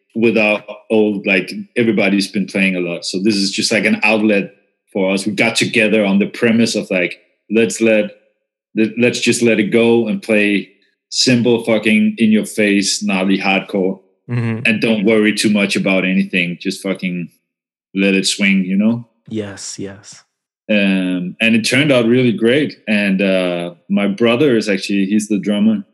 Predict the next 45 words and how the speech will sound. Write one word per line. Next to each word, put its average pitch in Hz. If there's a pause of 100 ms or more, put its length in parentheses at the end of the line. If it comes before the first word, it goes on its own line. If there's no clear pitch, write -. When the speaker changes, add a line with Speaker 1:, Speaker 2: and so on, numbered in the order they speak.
(140)
Speaker 1:
So, 92
um, 87 (1000)
Speaker 2:
So 139
Speaker 1:
I -
Speaker 2:
it's 117
a -
Speaker 1:
was 117
always -
Speaker 2:
family 127
Speaker 1:
a 123
little 120
Speaker 2:
business. 120
<laughs> - (280)
Speaker 1:
Yeah, 127
yeah. 143 (180)
And 107
I 107
was 117
always 131
a 127
little 117
bit, 113 (180)
like, 104
uh, 98
jealous 107
of 95
Dennis 110
and 104
Daniel 113
in 101
Sky 101
by 98
Beauty. 110 (760)
Like, 90 (160)
they 95
had 95
this - (220)
whole 92 (120)
brothers 98 (240)
thing 98
going, 98
and, 95
like, 95
I 101
was, -